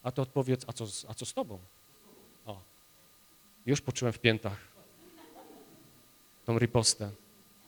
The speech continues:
Co ze mną? Jeżeli Kościół ma żyć Słowem, to znaczy, że ja mam żyć Słowem. Jeżeli Kościół ma być modlącym się, to ja mam się modlić. To ja jestem.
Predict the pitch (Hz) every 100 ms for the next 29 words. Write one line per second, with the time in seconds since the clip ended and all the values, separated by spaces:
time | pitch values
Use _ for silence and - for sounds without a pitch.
0 | - - - - - 175 247 180 110 104
1 | 104 - _ - - _ - - _ 117
2 | 147 156 180 180 175 160 165 - 160 165
3 | 160 165 156 143 127 240 262 139 113 -
4 | 117 104 104 117 135 170 - 160 147 135
5 | 139 135 151 165 156 165 - - - -
6 | - 131 139 220 214 147 123 101 95 -
7 | - - - - _ - - - - 131
8 | 208 190 135 - 107